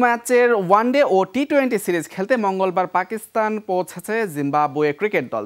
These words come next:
তবে দলটির সাথে পাকিস্তান যাননি তাদের head coach লালচাঁদ রাজপুত। পাকিস্তান সফরের জন্য তার যাবতীয় অনুমোদন থাকলেও হঠাৎ করেই জিম্বাবুয়ে ক্রিকেট বোর্ড থেকে জানানো হয় দলের সাথে থাকবেন না লালচাঁদ। লাহোরে ত্রিশ অক্টোবর প্রথম ওয়ানডের পর এক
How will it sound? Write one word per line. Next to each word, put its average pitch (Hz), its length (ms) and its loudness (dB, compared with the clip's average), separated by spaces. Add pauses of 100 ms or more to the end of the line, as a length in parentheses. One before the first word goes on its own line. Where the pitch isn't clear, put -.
(100)
তবে 185 160 2
দলটির 233 360 2
সাথে 262 200 -4 (180)
পাকিস্তান 190 440 -4
যাননি 175 240 -2
তাদের 185 340 -2
head 160 220 0
coach 196 260 -2
লালচাঁদ 143 540 -2
রাজপুত। 131 540 -4 (380)
পাকিস্তান 240 460 2
সফরের 233 320 0
জন্য 226 180 0 (100)
তার 208 140 0
যাবতীয় 220 520 0 (100)
অনুমোদন 196 400 -4 (120)
থাকলেও 220 380 -4 (120)
হঠাৎ 170 340 -4
করেই 196 300 0
জিম্বাবুয়ে 156 560 0
ক্রিকেট 202 340 -4
বোর্ড 202 160 -2 (100)
থেকে 196 200 -6
জানানো 156 440 -2
হয় 135 180 -2 (300)
দলের 208 360 4
সাথে 220 220 -4
থাকবেন 160 460 -6
না 240 60 0 (100)
লালচাঁদ। 127 400 -2 (360)
লাহোরে 208 300 4
ত্রিশ 262 320 -2
অক্টোবর 226 440 0
প্রথম 220 380 -4 (100)
ওয়ানডের 180 400 0 (100)
পর 190 160 4 (300)
এক 165 80 0